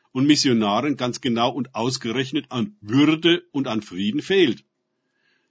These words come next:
Sie erleben sich manchmal geradezu als erniedrigt und gegängelt, und die Missionsgesellschaften sind häufig geschwächt von internen Konflikten und Streitereien. Das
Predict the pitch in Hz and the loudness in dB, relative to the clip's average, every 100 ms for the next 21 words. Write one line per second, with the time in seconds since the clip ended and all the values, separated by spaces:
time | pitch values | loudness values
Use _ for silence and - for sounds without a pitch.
0 | _ - 151 143 165 170 165 123 131 156 | _ 2 4 8 6 4 0 0 0 0
1 | 147 135 120 123 131 135 151 123 135 - | -2 -4 -2 -2 -2 -2 -4 -6 -6 -6
2 | 123 131 151 208 208 117 117 127 104 135 | -4 0 2 2 0 -6 -6 -8 -4 -4
3 | 160 165 143 95 - _ _ _ 127 139 | 0 2 2 0 -12 _ _ _ 0 4
4 | 160 135 170 208 - 127 135 135 127 143 | 6 6 4 2 -2 -4 -2 -2 -2 -4
5 | 135 - 131 143 - 127 127 127 131 - | -4 -6 -6 -4 -2 -4 -4 -8 -6 -4
6 | 139 156 - 139 131 160 165 139 135 127 | -2 -4 -4 -8 -2 -2 -2 -2 -4 -2
7 | 139 127 120 - 165 - 127 127 - 127 | -6 -4 -8 -2 -4 0 0 0 0 0
8 | 127 139 160 131 90 _ _ _ _ _ | 0 2 2 2 -2 _ _ _ _ _
9 | _ _ _ _ _ _ - 214 117 - | _ _ _ _ _ _ 0 2 2 -4
10 | - | -14